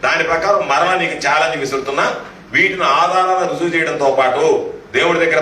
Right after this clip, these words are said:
ప్రమాణం చేస్తావా, బ్లడ్ శాంపిల్ ఇవ్వడానికి వస్తావా? బ్లడ్ శాంపిల్ ఇవ్వడానికి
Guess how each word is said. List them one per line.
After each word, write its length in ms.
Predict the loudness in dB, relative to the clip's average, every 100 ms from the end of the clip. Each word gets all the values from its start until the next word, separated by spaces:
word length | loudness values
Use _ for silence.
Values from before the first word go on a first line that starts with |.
| 2
ప్రమాణం 300 | 2 0 0
చేస్తావా, 300 | -2 0 2 2
బ్లడ్ 200 | 0 -2
శాంపిల్ 240 | -2 -2 -2
ఇవ్వడానికి 280 | -2 -4 -6
వస్తావా? 300 | -6 -4 -4 -6 -14 -20 -10 -2
బ్లడ్ 240 | -2 0
శాంపిల్ 300 | 0 0 0
ఇవ్వడానికి 340 | 0 0 0